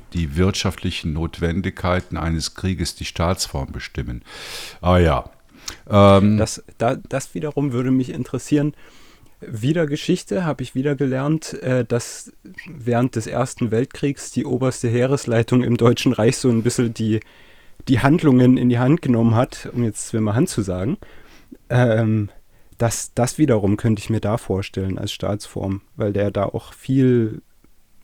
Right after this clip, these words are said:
Speaker 2: häufig gesagt wurde, ja, die, die Heimatfront sozusagen
Speaker 1: Mhm.
Speaker 2: muss, ne, muss da tragen und das ist,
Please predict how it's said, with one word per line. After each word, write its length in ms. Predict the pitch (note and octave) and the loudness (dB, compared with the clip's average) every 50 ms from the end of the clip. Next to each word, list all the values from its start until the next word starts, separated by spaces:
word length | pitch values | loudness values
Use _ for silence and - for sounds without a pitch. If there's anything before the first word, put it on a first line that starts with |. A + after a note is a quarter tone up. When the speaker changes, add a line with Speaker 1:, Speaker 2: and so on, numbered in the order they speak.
| - A2+ | -10 -6
Speaker 2:
häufig 420 | C3 B2 A#2 A#2+ B2+ A#2+ - - - - - - | -6 -6 -6 -8 -12 -14 -16 -20 -20 -20 -14 -8
gesagt 400 | - B2 A#2 A2+ A#2+ - - - | -4 0 2 2 0 0 -2 -2
wurde, 180 | B2 B2 A#2+ A#2 | 0 0 2 2
ja, 240 | G#2 G#2 A2 A#2 A#2 | 2 4 4 2 2
die, 180 | - A2+ A2+ | 0 -2 -4
die 160 | - - G#2+ | -2 0 2
Heimatfront 720 | F#2+ A#2 A#2+ C3+ B2 G#2+ G#2 - - - G#2+ A2 A2+ A2 | 4 4 6 6 4 4 0 -2 -2 0 0 0 0 0
sozusagen 580 | - A#2 A2+ G#2+ - A2+ - - - - A2+ A#2 | -2 -4 -4 -4 -4 -2 0 2 2 4 4 2
Speaker 1:
Mhm. 40 | A2+ | 2
Speaker 2:
muss, 340 | A#2 A#2+ - - - - - - _ _ - - - - - - - | 2 0 -2 -4 -10 -14 -18 -20 _ _ -20 -20 -20 -20 -20 -12 -4
ne, 320 | - A2+ A2+ B2 B2+ C3 B2 _ | -2 0 0 0 -2 -4 -10 _
muss 220 | - A2+ A2+ G#2+ - | -6 -6 -6 -4 -4
da 160 | - G#2 G#2 | -4 -6 -6
tragen 460 | - - - G2 G#2 A2 A2 A2 G#2 | -4 -4 -2 0 2 2 2 2 0
und 200 | G2+ - G2 - | 0 -2 -4 -4
das 160 | F#2+ F#2+ - | -6 -6 -8
ist, 260 | - A2 - - - | -10 -12 -12 -14 -16